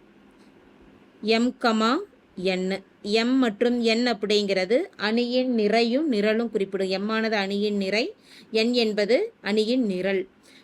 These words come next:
அப்ப நிறை மற்றும் நிரல்ல எந்த ஒண்ணு நமக்கு குறைவான மதிப்பு இருக்குதோ, அந்த எண் தான் நமக்கு தரமா வரும், அல்லது அந்த எண்ணை விட குறைவான மதிப்புகள் தான் அணியின் தரமாக இருக்கும். கொடுக்கப்பட்டுள்ள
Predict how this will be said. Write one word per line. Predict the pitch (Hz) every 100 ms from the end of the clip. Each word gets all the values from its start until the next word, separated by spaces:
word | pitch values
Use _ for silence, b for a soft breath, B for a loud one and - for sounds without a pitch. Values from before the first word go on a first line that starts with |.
| B
அப்ப | 247 277 254
நிறை | 254 277 294
மற்றும் | 262 262 262
நிரல்ல | 233 226 226 208 240 381 214 214
எந்த | 233 262 311 277
ஒண்ணு | 226 220 294
நமக்கு | 262 220 214 254
குறைவான | 226 233 233 247 247 254
மதிப்பு | 214 214 214 226
இருக்குதோ, | 202 202 196 214 226 _ _ B B B 220
அந்த | 262 285 262 233
எண் | 226
தான் | 262 294
நமக்கு | 254 233 220 226
தரமா | 208 220 247 247
வரும், | 214 226 302 - 196
அல்லது | 208 214 196 269 -
அந்த | 220 220 208
எண்ணை | 202 220 247 202
விட | 196 277 -
குறைவான | 220 233 233 240 240 240
மதிப்புகள் | 208 202 202 190 180
தான் | 285 240
அணியின் | 202 202 220 220
தரமாக | 190 180 190 185 180 208 170
இருக்கும். | 165 - 196 151 _ B B B B
கொடுக்கப்பட்டுள்ள | 247 262 294 285 262 262 254